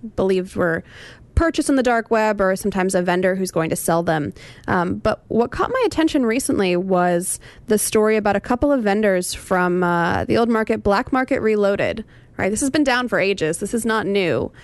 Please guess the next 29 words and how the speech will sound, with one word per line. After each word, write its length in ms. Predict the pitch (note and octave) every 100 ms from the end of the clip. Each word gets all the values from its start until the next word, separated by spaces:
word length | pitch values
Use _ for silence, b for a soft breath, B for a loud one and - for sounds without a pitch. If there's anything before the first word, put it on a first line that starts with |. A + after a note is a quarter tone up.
| B B
Um, 300 | - - G2+
it's 140 | G#3+
been 100 | -
a 60 | A#3
few 220 | - G#3+
years 360 | G3 G3 C4 -
now, 400 | G3 E3+ E3 - -
and, 380 | F#3+ F#3+ G3
uh, 320 | G3 F3+ - -
these 140 | -
couple 200 | - A3
of 80 | G#3+
vendors, 300 | B3 E4 A#3+
charges 340 | - C4 B3
are 60 | A3+
just 240 | A3 A3+
being 220 | - A3+ G3+
brought 240 | F#3 D#3+
now 520 | E3 E3 A3+ C3 - - B B B
against 420 | G#3 G3 F3 -
them 160 | F3+ E3
for 140 | F#3+
having 260 | F#3 F#3+ F#3
sold 400 | - F#3+ F#3+ F#3
guns 320 | F3 E3 F3
on 80 | E3+
the 80 |
dark 300 | D#3+ C#3 -
web. 340 | B3+ C4 F3+